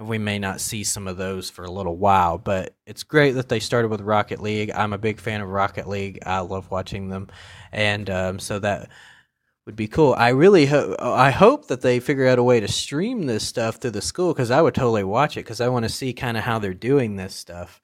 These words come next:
and, um, seeing how they're working all this out and stuff. So I'm definitely gonna pay more attention as time goes on and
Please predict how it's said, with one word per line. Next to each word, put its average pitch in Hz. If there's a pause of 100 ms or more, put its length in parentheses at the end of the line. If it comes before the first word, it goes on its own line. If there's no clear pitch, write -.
(260)
and, 101
um, 98
seeing 107
how 104
they're 90
working 107
all 98
this 95
out 107
and 107
stuff. 95
So 101
I'm 101
definitely 120
gonna 101
pay 110
more 104
attention 107
as 92
time 104
goes 92
on 107
and 87